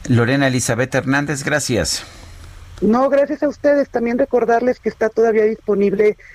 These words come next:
Speaker 2: el libro de las novelas breves de Nervo, eh, publicado por la unam, en la página de Libros unam. Lo pueden leer,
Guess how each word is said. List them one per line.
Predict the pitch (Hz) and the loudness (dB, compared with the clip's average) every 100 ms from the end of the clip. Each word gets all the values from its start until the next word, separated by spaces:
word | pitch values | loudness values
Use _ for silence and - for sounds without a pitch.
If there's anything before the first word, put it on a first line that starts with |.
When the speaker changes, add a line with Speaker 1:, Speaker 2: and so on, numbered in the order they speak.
| - - - | -20 -10 -2
Speaker 2:
el | 185 190 | 2 2
libro | 202 208 208 | 4 4 2
de | 190 | 2
las | 170 | 0
novelas | 175 175 196 196 | 0 0 0 -2
breves | 180 185 190 170 | -2 0 0 -2
de | 170 | -2
Nervo, | 175 175 175 180 170 _ - - | -2 -2 -2 -2 -2 _ -20 -6
eh, | - 170 | -2 0
publicado | - 170 170 190 180 185 | 0 0 0 0 -2 -2
por | 175 | -2
la | 170 160 | -2 -2
unam, | 175 202 254 | -2 -2 0
en | 196 165 | 0 0
la | |
página | - 165 - 185 | -2 -6 -2 -2
de | 165 | 0
Libros | 170 165 185 180 | 0 0 -2 -2
unam. | 165 175 214 - | -2 -2 -4 -4
Lo | 180 | -6
pueden | - 175 180 175 | 0 0 2 2
leer, | 175 175 | 2 0